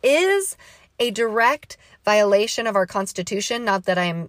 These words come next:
just sick of saying those words, because there are so many these days,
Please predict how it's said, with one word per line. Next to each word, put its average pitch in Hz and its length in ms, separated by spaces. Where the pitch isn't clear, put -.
just 180 220
sick - 320
of 175 80
saying 180 360
those 175 200
words, 190 300
because 165 320
there 165 180
are 165 80
so 175 160
many 190 320
these 254 240
days, 302 400